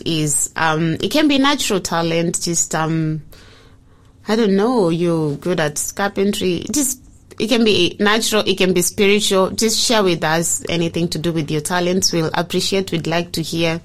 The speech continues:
that from you. And, um, our show number is zero four double eight double eight zero eight nine one. Um, and you can also text us your, any qu-, questions or comments that you may have,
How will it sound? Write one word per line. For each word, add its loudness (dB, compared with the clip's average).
that 0
from 0
you. 2
And, 2
um, 2
our 2
show 0
number 4
is 2
zero 2
four 0
double 0
eight 2
double 2
eight 0
zero 2
eight 0
nine 2
one. 0
Um, 0
and 4
you 2
can 4
also 2
text -2
us 0
your, 0
any 4
qu-, -2
questions -2
or 0
comments 0
that -2
you 0
may 0
have, 0